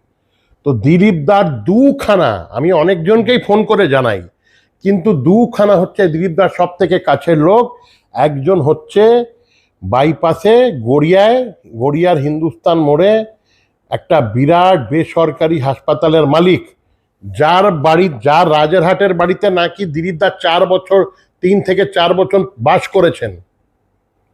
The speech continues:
সেই লোকের নাম হচ্ছে বসন্ত শেঠিয়া। তাকে আমি জানিয়েছি দিলীপ দার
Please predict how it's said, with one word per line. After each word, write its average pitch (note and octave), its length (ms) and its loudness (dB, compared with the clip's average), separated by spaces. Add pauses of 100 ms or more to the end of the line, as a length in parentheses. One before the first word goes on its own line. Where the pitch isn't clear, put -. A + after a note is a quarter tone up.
(1000)
সেই G#3 340 2
লোকের F#3+ 340 0
নাম E3+ 280 0
হচ্ছে E3+ 240 -2
বসন্ত E3 600 -2 (100)
শেঠিয়া। C3+ 460 -2 (100)
তাকে G#2+ 300 -8
আমি C3 320 2
জানিয়েছি D3+ 500 -2
দিলীপ A2 220 -10
দার G2+ 160 -14